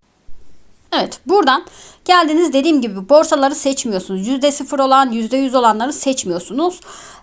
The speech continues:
Ben buradan bir tanesini daha seçmek istiyorum. Şöyle hemen bir bakalım. Bakın yüzde dokuz nokta beş. Yani bu ideal. Bunu da seçebilirsiniz. Tabii ki isteyenler bunu da seçebiliyor.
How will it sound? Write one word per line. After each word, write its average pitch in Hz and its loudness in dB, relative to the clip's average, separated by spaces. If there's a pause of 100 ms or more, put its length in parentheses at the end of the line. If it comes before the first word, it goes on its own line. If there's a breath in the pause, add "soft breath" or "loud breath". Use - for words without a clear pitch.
Ben 330 4
buradan 294 2
bir 285 -8
tanesini 269 0
daha 277 4
seçmek 240 -2
istiyorum. 226 -2 (300)
Şöyle 220 -2
hemen 226 -2
bir 220 -6
bakalım. 226 -4 (960 loud breath)
Bakın 277 0
yüzde 320 2
dokuz 311 -2
nokta 320 2
beş. 247 -2 (300 soft breath)
Yani 302 2
bu 381 2
ideal. 294 2 (640)
Bunu 392 4
da 359 4
seçebilirsiniz. 240 -4
Tabii 262 0
ki - -12
isteyenler 247 2
bunu 254 -2
da 247 -2
seçebiliyor. 226 -2